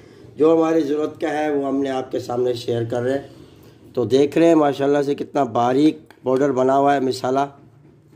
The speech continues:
White, white मिसाला है ये।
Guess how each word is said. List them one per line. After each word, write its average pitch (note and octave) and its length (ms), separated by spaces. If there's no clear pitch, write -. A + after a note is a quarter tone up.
White, B2+ 380
white C3 360
मिसाला C3 460
है C#3+ 180
ये। E3+ 240